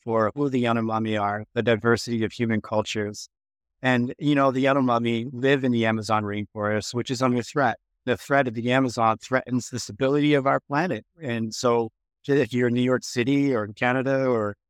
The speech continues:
Russia or wherever, everyone has a particular stake in protecting the Amazon. And who better to protect it than the Yanomami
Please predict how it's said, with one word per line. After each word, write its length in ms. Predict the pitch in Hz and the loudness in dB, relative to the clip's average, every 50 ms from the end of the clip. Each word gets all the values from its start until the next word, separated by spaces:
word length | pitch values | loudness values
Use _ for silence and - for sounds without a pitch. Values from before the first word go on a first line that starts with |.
| _ - | _ -2
Russia 280 | 120 131 123 - 139 | 0 0 0 0 -2
or 80 | 117 117 | -4 -2
wherever, 460 | 117 117 120 131 147 135 123 110 110 - | 0 0 2 2 2 0 0 -2 -2 -2
everyone 280 | 127 117 135 143 151 131 | -4 -2 -2 0 0 0
has 140 | 151 147 147 | 0 0 0
a 140 | 143 131 143 - _ _ _ _ _ | -2 -4 -4 -10 _ _ _ _ _
particular 480 | 147 135 - - 165 - 190 185 175 | -8 -4 -2 -4 -2 0 0 0 0
stake 320 | 151 - - 175 165 160 - _ _ _ _ _ _ _ _ _ _ _ _ _ - | -2 -2 0 0 0 0 -2 _ _ _ _ _ _ _ _ _ _ _ _ _ -4
in 100 | 123 113 | -4 -2
protecting 440 | - 117 - - 113 - 117 110 110 | -2 -2 0 0 0 0 0 -2 0
the 120 | 110 107 | 2 2
Amazon. 480 | 107 107 107 101 98 107 104 104 107 - _ _ _ _ _ _ _ - | 2 2 2 0 0 -2 -4 -4 -4 -8 _ _ _ _ _ _ _ -4
And 140 | 120 117 | -4 0
who 160 | 107 143 156 127 | 2 2 2 4
better 240 | 135 135 131 131 | 4 4 4 2
to 80 | 110 117 | 0 -2
protect 340 | 123 120 - - 113 113 - | -6 -6 0 0 0 0 0
it 100 | 123 110 | -4 -4
than 100 | 113 107 | -2 0
the 120 | 107 107 107 | 0 2 2
Yanomami 420 | 101 107 104 104 101 104 104 | 2 0 0 -4 -6 -6 -8